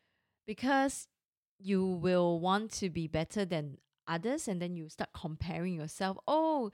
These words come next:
be-, it, um, he is better because he reduced the price. He's better because, um, the, um,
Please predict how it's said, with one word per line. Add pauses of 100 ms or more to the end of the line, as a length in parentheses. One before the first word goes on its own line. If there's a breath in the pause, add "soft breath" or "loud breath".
(360 loud breath)
be-,
it,
um,
he
is
better
because
he
reduced
the
price.
He's
better
because,
um, (760 soft breath)
the, (100)
um,